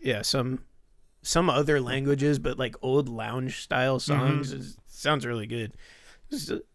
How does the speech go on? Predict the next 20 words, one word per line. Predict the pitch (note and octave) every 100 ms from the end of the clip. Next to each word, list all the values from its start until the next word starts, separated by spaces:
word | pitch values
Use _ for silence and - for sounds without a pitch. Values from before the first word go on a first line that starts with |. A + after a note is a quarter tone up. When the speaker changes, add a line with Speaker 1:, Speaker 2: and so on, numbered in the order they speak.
| -
Speaker 1:
this | D#3+
is | - -
Iowade | C4+ E3 C#3 B2+ C3 A#2+
just | A#2+
getting | C3+ A#2+
quirky. | A2 B2+ A#2+ - G2 - - - -
Speaker 2:
Yeah. | D3+ B2+ F#2 - -
Speaker 1:
He's, | - C3 A#2
he's | - C3+
on, | C#3+ C#3
he's | F2+ - C3+ -
still | F#3
on | D#3+
his | C#3+ B2+
twee | - C#3+ C#3
bullshit. | C3 A#2+ A#2+ - A2+ A#2+ -
His | C3
last | B2+ B2+
movie, | C3+ C3+ C3
Submarine, | - B2+ B2 A2+ A#2+ A#2